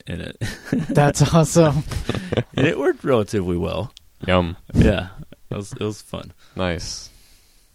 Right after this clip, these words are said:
Speaker 3: You hear that?
Speaker 2: So you rode around with that on your,
Speaker 1: <laughs> We
Speaker 2: on
Speaker 1: did
Speaker 2: your
Speaker 1: some
Speaker 2: bike for
Speaker 1: testing
Speaker 2: yeah.
Speaker 1: in the, and on campus, you know. <laughs>
Speaker 2: That's awesome. <laughs>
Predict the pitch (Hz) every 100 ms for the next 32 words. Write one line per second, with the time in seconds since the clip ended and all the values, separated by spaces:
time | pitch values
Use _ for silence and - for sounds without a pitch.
0 | _ _ _ - 101 107 98 101 - 147
1 | 135 131 139 131 120 123 135 139 135 139
2 | 143 139 139 135 135 131 139 117 135 135
3 | 135 135 127 107 139 123 - 147 135 135
4 | 113 107 107 - _ _ 107 107 107 107
5 | 98 92 101 101 - - 98 95 95 -
6 | - - - _ 160 160 127 131 101 -
7 | - - - 127 - 117 110 110 107 -